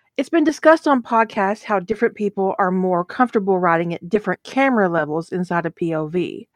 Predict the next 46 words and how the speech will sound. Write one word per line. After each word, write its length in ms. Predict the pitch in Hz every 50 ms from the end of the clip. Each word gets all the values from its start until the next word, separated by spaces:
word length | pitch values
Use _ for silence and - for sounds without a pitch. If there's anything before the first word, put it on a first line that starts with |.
| _ _ - _ -
For 120 | - 269
example, 600 | 254 254 233 285 285 294 285 277 262 247 - - - _ _ -
Julie 320 | 226 214 269 294 311 311 277
writes 300 | 247 226 208 214 - 226
a 60 | 214
fairly 380 | _ - 208 208 208 202 196
deep 300 | 196 185 214 220 220 -
third 260 | _ - 202 190 185 185
person, 440 | - 220 214 220 214 - 196 185
while 160 | 190 180 175 170
Kira 480 | - - - 254 247 240 226 202 190
writes 280 | 180 180 165 175 180 -
a 60 | 185
very 320 | 170 180 175 170 170 170
high, 420 | 180 170 175 175 165 160 165 170 165 -
almost 420 | - 196 185 180 175 180 - -
skimming 440 | - - - 269 262 233 202 175 165
one. 260 | 151 135 127 - 185 - _ - - 233 _
What 320 | - 190 190 196 247 - -
do 100 | 262 302
you 200 | 277 285 277 247
do 260 | 202 214 208 208 208
when 140 | 202 202 196
you 140 | 196 196 196
are 60 | 190
working 400 | 185 185 196 202 185 - 214 214
on 100 | 202 202
a 40 | 208
story 380 | - - - 185 180 180 175 175
that 120 | 180 -
you 120 | - 185
feel 420 | 170 - - 185 180 170 170 170 156 -
would 160 | 185 180 160
be 100 | 190 185
best 340 | 160 185 185 190 - - -
told 440 | - 196 175 170 165 165 165 165 - _ _ - - - _ -
with 120 | 190 180
a 60 | 196
camera 480 | 180 - - - 240 233 240 233 214 196
level 280 | 175 175 165 165 170
that 160 | 165 175 170 175
you 180 | 180 185 185
are 100 | 185 180
not 280 | 175 170 160 143 - -
comfortable 600 | - - - 208 196 - - 185 175 175 170 156
working? 380 | 160 175 180 _ - - 156